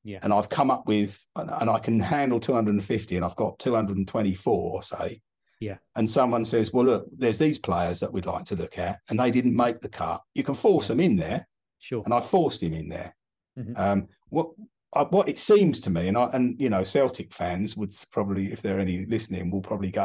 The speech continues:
Speaker 1: Mm-hmm.
Speaker 2: "Oh, no, that's not it." It looks to me as though in the last few seasons, he's scored kind of half a dozen goals, but he's been mainly a chance creator.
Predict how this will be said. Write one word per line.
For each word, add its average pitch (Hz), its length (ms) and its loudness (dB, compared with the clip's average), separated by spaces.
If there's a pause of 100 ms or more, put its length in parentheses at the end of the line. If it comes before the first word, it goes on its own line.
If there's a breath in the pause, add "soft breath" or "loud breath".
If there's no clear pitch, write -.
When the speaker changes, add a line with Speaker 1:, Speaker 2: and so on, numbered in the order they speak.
Speaker 1:
Mm-hmm. 123 120 -2
Speaker 2:
"Oh, 113 240 -2
no, 131 140 -8 (160)
that's 117 180 -8
not 95 140 -4
it." - 160 -8 (340 soft breath)
It - 140 -4
looks 208 280 4
to - 100 -4
me 87 240 0
as 98 100 -2
though 113 300 2 (880)
in 131 100 0
the 135 80 4
last 180 440 2
few 165 320 2
seasons, 85 800 -6 (420)
he's 120 300 2
scored 117 500 2
kind 110 240 0
of 101 60 0
half 143 320 2
a 104 40 0
dozen 101 300 2
goals, 87 600 -2 (360)
but - 80 -2
he's 98 120 0
been 110 200 2
mainly 110 400 4
a 98 100 2
chance 98 380 -2
creator. 87 600 -8